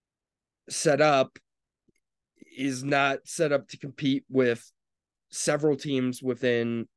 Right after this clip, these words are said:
the Pac-twelve through the rest of the slate. The schedule gets tougher over the next few weeks. You have Cal after the bye. Hopefully you win that one. But then U S C and Oregon back to back.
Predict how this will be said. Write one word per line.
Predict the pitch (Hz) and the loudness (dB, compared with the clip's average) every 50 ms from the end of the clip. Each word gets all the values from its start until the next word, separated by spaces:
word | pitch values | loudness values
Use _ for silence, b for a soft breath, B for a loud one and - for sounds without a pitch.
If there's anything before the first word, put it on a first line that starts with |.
| _ _ _ _ - | _ _ _ _ -12
the | 127 131 | -10 -10
Pac-twelve | 117 - - 117 117 113 113 - _ _ _ _ _ _ _ _ _ _ _ _ _ _ - - - - 135 120 113 110 110 110 110 113 113 - _ _ _ - | -8 -4 -2 0 0 0 -2 -4 _ _ _ _ _ _ _ _ _ _ _ _ _ _ -20 -12 -2 2 4 4 4 4 4 2 0 -2 -6 -12 _ _ _ -2
through | 139 135 131 123 120 117 110 104 | 0 2 2 2 2 -2 -4 -4
the | - 117 | -4 -4
rest | 113 113 110 110 - - | -2 -2 -4 -6 -8 -14
of | 113 | -12
the | 113 107 | -12 -12
slate. | - - - 110 107 104 107 107 - | -10 -10 -8 -6 -4 -4 -6 -6 -8
The | - 123 | -10 -12
schedule | - - - 139 135 131 131 127 120 117 117 113 110 b b b b b b b b b _ _ _ _ _ _ _ _ _ _ | -8 -2 0 0 0 2 2 4 4 6 4 4 2 b b b b b b b b b _ _ _ _ _ _ _ _ _ _
gets | - 139 131 127 110 - - - _ _ - | 0 0 0 0 -2 -6 -14 -14 _ _ -10
tougher | - 147 147 151 147 143 131 120 120 | -4 0 0 0 2 2 4 4 4
over | 117 117 113 107 110 | 4 2 0 -2 -2
the | 110 113 113 | -4 -4 -4
next | 113 110 107 104 - - - | -4 -4 -4 -4 -6 -12 -12
few | - - 117 110 104 | -8 -6 -4 -2 -2
weeks. | 101 101 101 107 - - - | -2 -4 -4 -6 -8 -8 -4
You | 127 120 113 | 0 0 2
have | 110 107 104 - - | 2 0 -2 -8 -10
Cal | - - 135 127 131 127 127 | -6 -2 0 0 2 2 2
after | 123 120 120 117 - - 135 127 | 0 0 -2 -4 -6 -8 -10 -8
the | 120 120 | -6 -6
bye. | 117 110 110 107 107 107 113 113 117 117 117 127 - _ | -4 -2 -2 -2 0 0 0 2 2 0 0 -2 -6 _
Hopefully | - - 139 135 127 - 143 131 123 123 | -4 -2 0 0 0 0 -4 -2 0 0
you | 120 113 113 110 110 | 0 0 0 -2 -2
win | 107 113 117 113 113 110 | 0 0 -2 -2 -2 -2
that | 110 107 110 107 - | -2 -2 -2 -2 -2
one. | 113 110 110 110 113 110 B B B B B B B B - | -2 0 0 0 -2 -4 B B B B B B B B 0
But | - 160 147 | 2 4 4
then | 156 151 151 143 | 4 2 2 2
U | 143 165 196 202 | 4 4 6 6
S | 180 170 160 - | 6 4 2 -2
C | - 185 180 165 | -6 -6 -4 -2
and | 151 135 135 | -2 0 0
Oregon | 135 147 170 165 151 131 123 120 | 0 0 0 0 0 -2 -2 -2
back | 113 127 127 127 123 - | 0 0 0 -2 -2 -6
to | 127 117 | -10 -6
back. | 104 123 127 127 127 120 120 | -2 -2 -2 0 -2 -4 -6